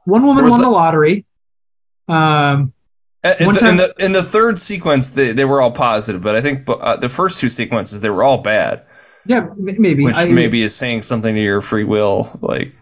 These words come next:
Speaker 1: Yeah, maybe. I, I, but I, I don't care about all that extra stuff. I just thought this is a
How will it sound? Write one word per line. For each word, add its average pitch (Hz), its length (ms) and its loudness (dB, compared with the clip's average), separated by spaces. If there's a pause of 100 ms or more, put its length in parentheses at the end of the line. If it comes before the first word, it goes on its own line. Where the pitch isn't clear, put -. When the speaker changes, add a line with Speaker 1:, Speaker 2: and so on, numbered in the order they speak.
(460)
Speaker 1:
Yeah, 294 100 0
maybe. 233 300 4
I, 214 140 0
I, 226 260 -4 (420)
but 254 100 0
I, 339 220 0
I 285 40 0
don't - 240 -4
care 277 280 2
about 180 200 0
all 170 120 2
that 156 120 0
extra 151 240 -2
stuff. 131 360 -2
I 180 100 -2
just 190 180 -2
thought 185 200 -2
this 190 120 0
is 180 160 2
a 175 220 2